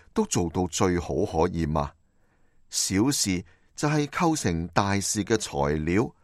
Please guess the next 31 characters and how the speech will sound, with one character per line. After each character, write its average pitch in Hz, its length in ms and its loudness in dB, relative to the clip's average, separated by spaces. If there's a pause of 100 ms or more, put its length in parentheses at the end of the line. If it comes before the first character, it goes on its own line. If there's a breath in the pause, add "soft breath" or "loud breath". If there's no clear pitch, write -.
(340)
大 95 320 4
事 98 340 -2 (320 soft breath)
就 120 140 -2
係 110 280 4
一 160 300 0
件 120 340 0
又 117 220 4
一 117 40 -4
件 120 400 0
嘅 127 140 0
小 120 440 0
事 101 320 -2
集 - 160 0
合 - 360 -4
而 80 200 -4
成 73 400 -2
嘅。 85 180 2 (640)
能 90 200 0
夠 113 220 4
喺 110 140 4
每 120 240 6
一 - 40 2
件 95 220 0
小 101 320 2
事 104 240 0
上 95 320 0
邊 92 180 0
長 78 380 -4
久 101 280 2
忠 143 340 -2
心， 139 280 2